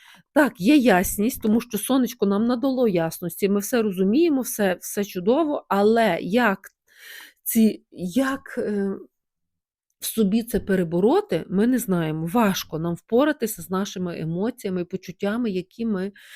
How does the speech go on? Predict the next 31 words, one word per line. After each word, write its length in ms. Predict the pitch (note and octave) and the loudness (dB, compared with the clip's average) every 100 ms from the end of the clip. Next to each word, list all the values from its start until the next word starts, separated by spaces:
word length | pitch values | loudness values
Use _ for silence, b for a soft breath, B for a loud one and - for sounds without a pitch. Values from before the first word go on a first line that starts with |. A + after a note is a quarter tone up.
| B - | B -10
які 260 | - C4+ | -6 -4
викликають 760 | G3+ G#3 G#3 A#3 A#3 A3+ F3 E3+ | -2 0 0 0 -2 0 0 -2
все 160 | - | -6
ж 120 | F3 | -6
таки 260 | F3 - F3 | -10 -8 -4
в 20 | |
нас 240 | F3 E3+ - | -2 -4 -6
ці 140 | F3 | -8
спогади, 640 | - - A#3 C#4+ A#3+ G3+ | -10 0 2 2 0 -4
ці 240 | G#3 E3+ E3 | -4 -4 0
люди, 540 | G3 A#3+ A3 A3 A3+ b _ | 2 2 4 4 2 b _
ця 180 | - G3+ | -2 0
ситуація. 720 | G#3 F#3 F#3+ E3+ D#3 - D#3+ B B B B B | 0 -2 -2 0 -2 -6 -14 B B B B B
От 160 | D#4 F4 _ | -4 -4 _
паж — 240 | B3 D4 - | -4 -4 -2
це 180 | G#3+ G3+ | -4 -2
і 80 | G3 | -4
є 240 | E3+ F3 | -2 -4
ось 200 | - F3 | -4 -10
таке: 240 | - E3 E3+ | -10 -8 -8
і, 260 | - A3 A3+ | -6 -4 -2
і 80 | C4+ | -2
туди, 340 | - A#3 G3+ B3 | -2 -2 0 -2
і 160 | - | -2
сюди, 380 | - G3+ F#3 D4 | -8 -4 0 0
і 120 | - | 0
ні 140 | A3+ G#3 | -2 -2
туди, 280 | G#3 G3 A3+ | -2 0 0
і 100 | G#3 | 0
ні 140 | F#3 | -2
сюди. 400 | - F3 D3 C#3 | -4 -6 -4 -6